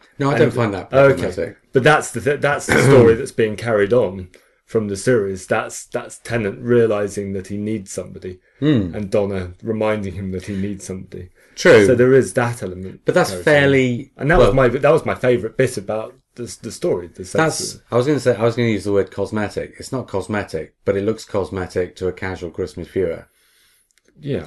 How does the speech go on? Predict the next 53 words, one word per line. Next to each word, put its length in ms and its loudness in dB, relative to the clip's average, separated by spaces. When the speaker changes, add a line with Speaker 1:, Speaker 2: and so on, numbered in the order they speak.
Speaker 1:
The 100 2
casual 400 2
Christmas 380 -2
viewer 320 2
doesn't 280 0
need 200 -4
that 180 -8
information. 840 -10
Speaker 2:
No, 260 -4
but 100 4
then 120 8
Speaker 1:
Whereas 360 4
Speaker 2:
that's 100 -6
fine, 280 -4
because 360 -8
the 80 -10
casual 360 -6
Christmas 340 -10
viewer 420 -4
won't 460 -6
pay 140 -4
attention 460 -8
to 120 -12
that 280 -14
bit. 120 -18
Speaker 1:
No, 100 4
that, 240 4
Speaker 2:
So 60 4
Speaker 1:
yeah, 120 8
Speaker 2:
it's 80 6
Speaker 1:
that's 120 6
Speaker 2:
got, 80 8
Speaker 1:
exactly 320 0
Speaker 2:
so, 100 8
Speaker 1:
what 100 10
I'm 40 -2
saying. 140 4
Speaker 2:
so 100 8
it 100 4
works 460 4
on 120 -6
the 60 -10
two 240 -2
levels, 460 -2
which 140 -4
is 80 4
Speaker 1:
Yeah. 180 6
Speaker 2:
what 120 2
a 40 -8
Christmas 440 -6
story 360 0
should 300 -12
do. 180 -14